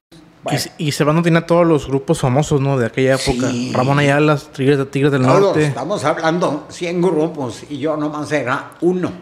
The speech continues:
Speaker 1: Y hacía mucho ruido con ese grupito.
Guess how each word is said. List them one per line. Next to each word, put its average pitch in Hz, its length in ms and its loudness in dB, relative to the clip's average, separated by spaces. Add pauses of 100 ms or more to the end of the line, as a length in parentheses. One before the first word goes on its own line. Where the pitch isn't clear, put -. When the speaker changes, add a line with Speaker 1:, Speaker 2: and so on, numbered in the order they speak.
(260)
Speaker 1:
Y 143 100 0
hacía 131 240 -2
mucho 147 240 0
ruido 139 360 4 (220)
con 131 160 -2
ese 143 120 -2
grupito. 131 420 -2